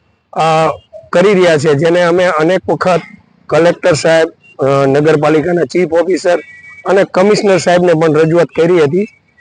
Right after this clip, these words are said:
કે આ, આ ગંદા પાણીનો નિકાલ અન્ય જગ્યાએ કરવો જોઈએ.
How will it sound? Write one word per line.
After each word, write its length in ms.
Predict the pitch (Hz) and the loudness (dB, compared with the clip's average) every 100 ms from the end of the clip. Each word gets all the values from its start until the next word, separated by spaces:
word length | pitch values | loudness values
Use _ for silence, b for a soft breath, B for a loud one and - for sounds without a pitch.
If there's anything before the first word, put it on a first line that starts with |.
| - | -6
કે 100 | 196 | 0
આ, 320 | 185 - 240 | 0 0 0
આ 40 | 220 | 2
ગંદા 340 | 190 196 202 | 2 2 0
પાણીનો 420 | 185 185 190 190 | 0 0 0 0
નિકાલ 400 | 175 170 208 190 - 160 | 0 -2 0 -2 -2 -2
અન્ય 340 | 196 233 233 | 0 2 2
જગ્યાએ 420 | 180 185 190 185 | 2 0 2 0
કરવો 360 | 156 165 175 160 | 0 0 0 0
જોઈએ. 320 | 139 123 | 0 0